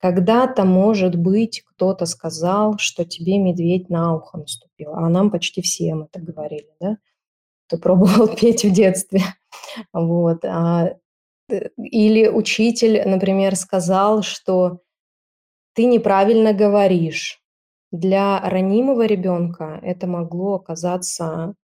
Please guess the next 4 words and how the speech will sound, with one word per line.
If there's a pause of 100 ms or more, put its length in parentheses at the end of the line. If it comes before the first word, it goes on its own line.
(460)
такой,
знаете
ли, (460)
травмой,